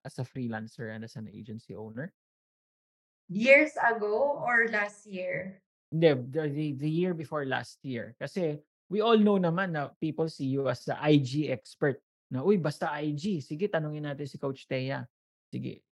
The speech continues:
Speaker 1: ikaw yung go-to person namin lagi sa tribe. Ikaw lagi yung tinatag namin nun na, "Basta I G. Thea Peralta agad, automatic na yun." So, hindi ba okay na okay ka naman nun?
Speaker 2: The year before, okay na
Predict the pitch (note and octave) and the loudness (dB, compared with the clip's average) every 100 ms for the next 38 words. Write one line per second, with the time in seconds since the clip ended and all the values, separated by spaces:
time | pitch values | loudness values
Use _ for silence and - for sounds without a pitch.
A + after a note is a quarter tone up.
0 | - B2+ F3 E3+ E3 D#3 D#3 D#3+ - C#3+ | -12 4 8 10 10 6 4 0 0 -2
1 | C3+ D3+ C3+ C3 C3 B2 A#2+ A#2 B2+ B2+ | -2 -4 -4 -4 -2 -4 -6 -6 -6 -6
2 | - - G#3+ F#3 B2 _ _ - D#3 D#3 | -8 -2 2 2 -2 _ _ -2 6 8
3 | D3+ C#3+ D#3 D#3+ D3 C#3 C#3 C#3 C#3 C3 | 8 6 0 -4 -4 -4 -4 -4 -4 -4
4 | C3 F#3 D#3 C3 B2+ - C#3 - D#3+ E3 | -4 -4 -6 -6 -8 -8 -8 -8 0 2
5 | D#3 G3 F#3 - _ _ _ _ - F3 | 2 2 -2 -4 _ _ _ _ 6 8
6 | F#3 F#3+ F3 E3+ E3 D#3+ E3 C#3+ C3 C#3+ | 8 8 2 2 0 0 -2 -2 -4 -4
7 | D#3+ D3 D3+ - C#3 C3 A#2 G#2 _ _ | -2 -2 -4 -8 -6 -6 -6 -10 _ _
8 | _ _ _ _ D#3+ D3 - _ - G#3+ | _ _ _ _ 0 0 -4 _ -6 -4
9 | G#4+ A#4 - - F#3+ G3 G#3 F#3 E3+ E3 | -2 -2 -4 2 4 6 4 4 6 4
10 | D#3 E3 D3+ D3 C#3 B2+ A#2+ A#2 C3+ C#3+ | 4 0 0 -2 -2 -2 -4 -6 -10 -14
11 | _ _ _ _ _ _ - G#3+ B3+ C4 | _ _ _ _ _ _ -2 2 2 0
12 | C4 A#3 B3 A#3+ A3 - E4+ F#4+ A4 A4 | -8 -8 -14 -8 -6 2 6 8 6 6